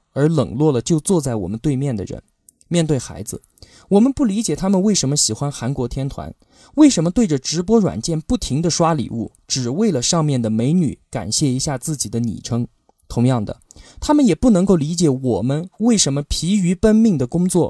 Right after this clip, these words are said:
而不敢挥霍时间享受生活。因为我们虽然身处同一个屋檐之下，但是已经各自归属于不同的年代了。那么我的选择是什么？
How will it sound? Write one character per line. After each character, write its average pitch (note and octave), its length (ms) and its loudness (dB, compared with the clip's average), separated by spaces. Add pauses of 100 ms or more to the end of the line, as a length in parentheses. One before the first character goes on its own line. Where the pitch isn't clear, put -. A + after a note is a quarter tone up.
而 D#3+ 100 0
不 A#3 220 -2
敢 C3 180 -4
挥 F#3 220 -2
霍 E3+ 220 -2
时 C3 260 -4
间 D#3+ 280 -4 (120)
享 - 300 -8
受 B2+ 200 -4
生 D#3 240 -2
活。 - 260 -12 (520)
因 A#3+ 180 8
为 A#3 120 8
我 C3+ 160 2
们 B2 120 0
虽 F3 200 0
然 C3+ 160 0
身 E3+ 240 0
处 A#2+ 160 -6
同 A#2 300 -4
一 E3 120 -2
个 D3+ 140 0
屋 D3 180 0
檐 G#2+ 220 -2
之 A#2 160 -4
下， - 300 -8 (260)
但 D3+ 180 0
是 C#3 180 0
已 F2 120 -6
经 A#2 240 -6
各 E3 200 0
自 - 320 -6 (280)
归 D3 200 0
属 G#2 240 -4
于 G2 140 -4
不 C#3+ 160 -2
同 F2+ 240 -6
的 A2+ 100 -4
年 F2+ 240 -6
代 - 120 -12
了。 - 140 -16 (840)
那 G3+ 100 2
么 F#3 120 4
我 A2+ 160 -2
的 C3 80 -4
选 G2+ 200 -4
择 G2 140 -8
是 C#3 160 -6
什 - 180 -8
么？ - 120 -18